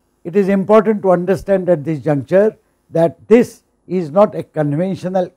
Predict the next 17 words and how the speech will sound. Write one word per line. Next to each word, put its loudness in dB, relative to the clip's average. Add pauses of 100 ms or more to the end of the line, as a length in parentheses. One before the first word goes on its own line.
equation, -4 (400)
but -12
rather 4 (320)
an 0
instruction 0 (400)
to -16
do 2
some 0
computations -2 (340)
indicated 2
by 4
this -6
A 0
minus 0
B -6
formula, 4 (640)
calculate 8